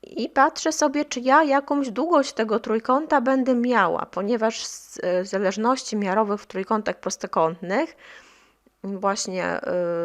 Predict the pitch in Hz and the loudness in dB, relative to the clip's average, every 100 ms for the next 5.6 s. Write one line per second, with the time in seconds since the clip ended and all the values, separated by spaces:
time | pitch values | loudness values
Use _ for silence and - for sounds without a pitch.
0 | 165 165 196 190 190 208 202 214 180 175 | -4 -6 -4 -4 -2 0 0 0 0 0
1 | 196 - 190 196 196 175 - 175 196 220 | -4 -2 0 0 -2 -4 -10 -12 -14 -10
2 | 180 - 175 170 - 185 180 170 185 165 | -10 -8 -10 -10 -8 -8 -6 -8 -6 -6
3 | - 285 330 - - - _ _ _ _ | -4 -4 -4 -14 -20 -20 _ _ _ _
4 | _ _ _ - 196 226 202 202 180 185 | _ _ _ -8 -2 -2 -2 -2 -2 0
5 | 311 330 254 240 214 | -2 -6 -2 0 0